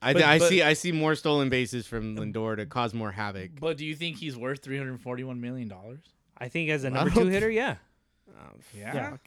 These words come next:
Speaker 3: Yeah, I don't, I don't
Speaker 1: mean,
Speaker 3: know if you really hit your leadoff hitter that much.
Speaker 1: They,
Speaker 3: Or
Speaker 1: they,
Speaker 3: pay them
Speaker 1: they,
Speaker 3: that
Speaker 1: they
Speaker 3: much.
Speaker 1: found their golden goose and they paid him early.
Speaker 2: Well, he
Speaker 1: They
Speaker 2: put, he puts asses in the seats.
Speaker 1: He's a,
Speaker 2: So.
Speaker 1: he's a, he's a franchise player. That's
Speaker 3: He's
Speaker 1: they're,
Speaker 3: Mister
Speaker 1: they're be-,
Speaker 3: Smile.
Speaker 1: they're betting on him to be a franchise player.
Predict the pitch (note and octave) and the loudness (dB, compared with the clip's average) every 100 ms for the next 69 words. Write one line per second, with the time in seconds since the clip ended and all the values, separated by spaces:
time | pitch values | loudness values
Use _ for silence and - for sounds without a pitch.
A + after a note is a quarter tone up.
0 | - C3+ B2 E3+ F#3 - F#3+ F#3+ F#3 - | -4 -2 0 -2 -2 -4 -2 0 0 0
1 | D#3+ D3 C#3+ D#3 C3+ B2 B2+ A2+ - G#2+ | -4 -2 -2 -2 -4 -4 -4 -6 -8 -10
2 | G#2 G#2 G#2 G2 A#2+ C#3+ F3 E3 D3+ E3+ | -10 -12 -14 -16 -4 2 4 4 4 4
3 | E3 C3 E3+ E3 G#2+ E3+ E3+ F#3+ G3 G3 | 4 4 6 6 8 8 8 6 6 4
4 | E3+ E3+ E3 D#3 C3+ C3+ C3 C3+ B2 B2+ | 4 4 2 0 -2 -4 -4 -4 -2 -2
5 | B2 A2+ A2 G#2 F2+ E2+ F#2+ - - - | -2 -2 -2 -2 -6 -8 -12 -16 -20 -20
6 | - E3 E3+ E3 E3+ D#3 F#3+ C#3 F#3 G#3 | -8 0 4 4 4 4 4 0 -2 2
7 | G#3+ F3+ - D#3+ D#3 D3+ C#3 C#3 A#2+ - | 4 4 4 4 4 0 -6 -6 -6 -8
8 | G#2+ - - E3 D#3+ C3+ C3 C#3 C#3 B2 | -12 -12 -6 -4 -2 -2 -2 -2 -2 -4
9 | B2 A#2 A#2 - A2+ A2 C3+ C3+ D3 E3 | -4 -2 -4 -2 -2 -2 -6 -6 -8 -8
10 | A#2 F#2+ G#2 C3 C3+ D#3 B2 C3+ F3+ F3 | -8 -10 -10 -10 -4 -2 0 0 0 0
11 | G2 - _ _ A#2 A2 C3 C#3+ D3+ D3 | -4 -12 _ _ -6 -2 0 0 0 -2
12 | D3 C#3 D3 C3 C#3 C#3 C#3+ - D3+ A#2+ | -4 -2 -4 -4 -6 -8 -10 -8 -6 -6